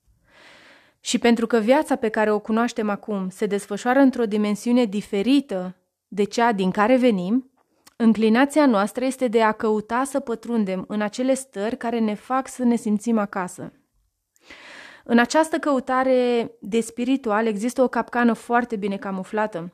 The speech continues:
și anume că există mai multe căi prin care noi să ne întoarcem acasă. Dar nu este adevărat, indiferent de cât de interesant sună. Este una dintre cele mai eficiente minciuni de când există umanitatea și funcționează,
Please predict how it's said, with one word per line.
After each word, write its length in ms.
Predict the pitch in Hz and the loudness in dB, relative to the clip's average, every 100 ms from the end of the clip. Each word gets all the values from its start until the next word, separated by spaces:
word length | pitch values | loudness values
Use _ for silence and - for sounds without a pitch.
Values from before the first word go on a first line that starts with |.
| _ | _
și 160 | - 233 | -4 2
anume 320 | 233 269 285 | 6 6 6
că 340 | 285 254 247 | 4 2 2
există 500 | - 214 202 269 - | 0 -2 0 -2 2
mai 200 | 233 214 | 2 4
multe 440 | 208 220 269 277 285 | 4 4 4 4 -2
căi 320 | 285 208 220 | -2 -4 -4
prin 220 | 220 226 | -4 -8
care 300 | 214 226 247 | -6 -4 -2
noi 260 | 233 220 233 | 0 2 0
să 140 | - | -2
ne 60 | 220 | -2
întoarcem 440 | 208 214 208 202 | 0 -2 -4 -8
acasă. 480 | 185 190 180 - - _ _ _ - - | -8 -10 -12 -12 -18 _ _ _ -20 -16
Dar 200 | - 208 | -4 -2
nu 180 | 208 233 | 2 4
este 260 | 269 277 269 | 6 4 2
adevărat, 600 | 233 208 196 208 226 - | -2 -4 -4 -2 -2 -4
indiferent 720 | 240 254 262 254 226 226 247 | -2 2 2 0 -4 0 0
de 100 | 226 | 0
cât 340 | 220 - 254 247 | -4 -6 -8 -4
de 120 | 220 | 0
interesant 580 | 226 220 208 196 202 196 | 0 0 -6 -4 -4 -4
sună. 380 | - 175 180 - _ _ _ - - - - | -6 -8 -8 -14 _ _ _ -20 -20 -20 -8
Este 280 | 233 285 311 | 0 0 4
una 200 | 302 302 | 4 4
dintre 320 | 269 262 254 | 6 4 4
cele 320 | 254 277 285 | -2 -2 0
mai 220 | 294 294 269 | 4 4 4
eficiente 580 | 262 233 233 240 247 | 0 -6 0 2 2
minciuni 640 | 226 214 196 202 190 208 269 _ | 2 0 -2 -4 -2 -2 -2 _
de 180 | - 214 | -6 -6
când 260 | 214 285 | 2 2
există 340 | 262 233 262 247 | 2 -2 -6 -2
umanitatea 800 | 226 208 202 196 180 175 156 - | 0 0 -2 -6 -10 -10 -18 -18
și 180 | - 262 | -8 -8
funcționează, 840 | 247 262 254 247 226 180 147 156 | 2 2 4 4 4 0 -4 -14